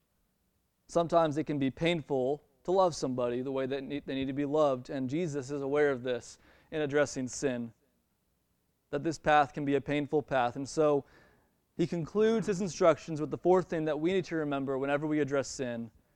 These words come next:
which is his promises to us, Christ's promises for addressing sin.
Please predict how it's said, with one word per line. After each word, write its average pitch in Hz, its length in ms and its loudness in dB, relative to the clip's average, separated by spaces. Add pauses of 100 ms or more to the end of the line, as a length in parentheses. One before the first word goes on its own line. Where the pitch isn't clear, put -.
(160)
which - 100 -18
is 135 200 -12 (140)
his 135 100 -8
promises 143 540 -4
to 120 240 -8
us, 107 160 -10
Christ's - 640 -2
promises 127 720 -4 (500)
for 135 160 0
addressing 123 380 -2
sin. 107 340 -8